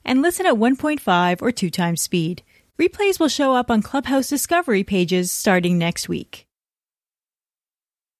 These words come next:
NVIDIA unveiled Riva Custom Voice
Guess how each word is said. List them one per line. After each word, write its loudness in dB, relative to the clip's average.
NVIDIA 0
unveiled 2
Riva 0
Custom -2
Voice -2